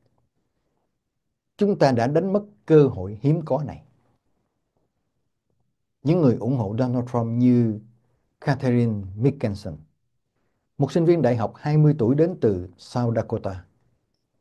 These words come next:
cho biết cuộc đua này tập trung vào các giá trị và các vấn đề như kinh tế, chứ không phải giới tính. Ngay cả bản thân Kamala Harris cũng tìm kiếm vị trí của mình trong lịch sử mà không bận tâm đến giới tính của mình.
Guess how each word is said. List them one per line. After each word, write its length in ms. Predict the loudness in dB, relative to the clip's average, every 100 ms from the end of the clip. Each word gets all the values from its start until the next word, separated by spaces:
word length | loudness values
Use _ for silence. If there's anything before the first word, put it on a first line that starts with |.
| _ _ _ _ _ _
cho 120 | 6
biết 180 | 6 6 4
cuộc 180 | 2
đua 240 | 4 6 6
này 240 | 2 -2 -4
tập 140 | -6 0
trung 200 | 0 2
vào 160 | -2 -2
các 280 | -6 -4
giá 180 | 0 0
trị 260 | 0 -2 -2
và 160 | -4
các 280 | -6 -8 -4
vấn 180 | -2 2
đề 200 | 0 0
như 240 | 0 0 0
kinh 220 | 2 2 4
tế, 300 | 4 2 -4 _ _ _ _ _ _
chứ 120 | 0 2
không 200 | 0 -2
phải 200 | -4 2
giới 160 | 2
tính. 240 | 2 -8 -12 -20 _ _ _ _ _ _ _ _ _ _ _ -2
Ngay 160 | -2 0
cả 140 | -2
bản 200 | -2 -2
thân 200 | -2 -2
Kamala 380 | 0 0 2 0
Harris 400 | -2 -4 -6 -10 _ _
cũng 300 | 2 2 4
tìm 240 | 4 4 2
kiếm 260 | 2 2
vị 180 | 0 -2
trí 180 | -2 -2
của 160 | 0
mình 260 | -2 -2 -4 -2
trong 180 | 0
lịch 180 | -2 -6
sử 240 | -6 -4 -2
mà 240 | -2 -4 -6
không 400 | 2 4 6 4
bận 220 | 0 0
tâm 240 | 0 2
đến 220 | 0 0
giới 220 | 4 4 2
tính 180 | -4 -6
của 100 | -6
mình. 160 | -6